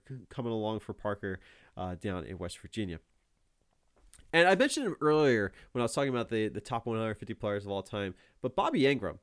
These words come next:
uh, former Penn State wide receiver, of course, he's been a receivers coach in the N F L for a while now. He's been with the Baltimore Ravens, who, of course, were eliminated from the postseason.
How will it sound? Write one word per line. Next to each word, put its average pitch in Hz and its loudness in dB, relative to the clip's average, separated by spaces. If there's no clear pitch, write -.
uh, 104 -4
former 127 -2
Penn 127 -4
State 113 -4
wide 104 -2
receiver, 151 -2
of 120 -8
course, 123 -2
he's 233 -4
been 262 4
a 185 6
receivers 160 0
coach 120 0
in 117 -4
the 117 2
N 110 0
F 104 -4
L 123 2
for 98 -6
a 90 -2
while 98 0
now. 85 -6
He's 98 -6
been 107 -2
with 113 -2
the 98 -8
Baltimore 107 0
Ravens, 117 0
who, 107 -2
of 95 -6
course, 110 -4
were 95 -2
eliminated 110 0
from 110 -6
the 101 -6
postseason. 110 -4